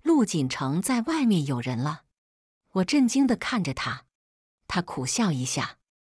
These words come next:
：“一个女人怎么会感觉不到丈夫对自己的敷衍呢？”我都没有注意到，我已经很久没有看到江样的酒窝了。他好像很久都没有开心地笑一笑了。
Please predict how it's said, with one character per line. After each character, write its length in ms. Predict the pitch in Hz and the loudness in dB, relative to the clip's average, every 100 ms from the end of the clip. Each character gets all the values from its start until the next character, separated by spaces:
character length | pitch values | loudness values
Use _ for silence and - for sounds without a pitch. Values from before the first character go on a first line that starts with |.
| _ _ _ | _ _ _
：“一 140 | 226 294 | 2 4
个 140 | 349 | 6
女 180 | 226 143 | 6 6
人 300 | 139 139 175 _ - - - | 2 0 -4 _ -20 -16 0
怎 160 | 190 | 4
么 80 | 175 | 4
会 200 | 180 196 | 4 0
感 260 | 180 135 131 | 0 -2 0
觉 180 | 156 | 0
不 160 | 170 185 | 0 0
到 280 | 196 165 131 - - | 0 0 -2 -14 -6
丈 240 | 294 254 | 0 0
夫 220 | 202 185 | 0 0
对 180 | 165 196 | 0 0
自 220 | - 294 | 0 -2
己 140 | - 151 | -4 -4
的 100 | 131 | -6
敷 240 | - 240 | -2 0
衍 260 | 196 131 82 | 0 0 -4
呢？” 200 | 123 165 _ _ _ _ _ _ _ _ | -8 -8 _ _ _ _ _ _ _ _
我 120 | 196 185 | 0 4
都 140 | 226 | 6
没 140 | 208 | 6
有 140 | 185 139 | 6 2
注 200 | 185 160 | 0 0
意 120 | 139 | 0
到， 300 | - - - _ _ - - - | -2 -6 -10 _ _ -20 -6 2
我 100 | 196 | 4
已 100 | 170 | 4
经 200 | 180 180 | 2 2
很 260 | - 175 | 2 2
久 180 | 233 165 | 4 2
没 180 | 135 170 | 2 2
有 120 | 139 | 0
看 260 | - 139 139 | -2 -4 -2
到 140 | 131 | -4
江 300 | 127 202 208 | 0 2 2
样 160 | 208 135 | 2 0
的 100 | 131 | -2
酒 200 | - - | -4 -4
窝 300 | 139 165 202 | -2 0 0
了。 200 | 185 - _ _ _ _ _ _ | -4 -12 _ _ _ _ _ _
他 140 | - 175 | -4 -4
好 180 | 139 | -4
像 360 | 123 - 135 - _ _ _ _ | -4 -2 -2 -4 _ _ _ _
很 280 | - 214 320 | 4 6 6
久 200 | 220 139 | 4 4
都 140 | 190 | 4
没 160 | 170 170 | 6 4
有 220 | 135 123 - - | 2 -4 -14 -8
开 240 | - 175 | -2 0
心 220 | - 208 | 2 2
地 100 | 190 | 2
笑 260 | - 220 143 | 0 0 0
一 140 | 131 | -2
笑 260 | 131 139 113 | -2 -4 -4
了。 220 | - | -8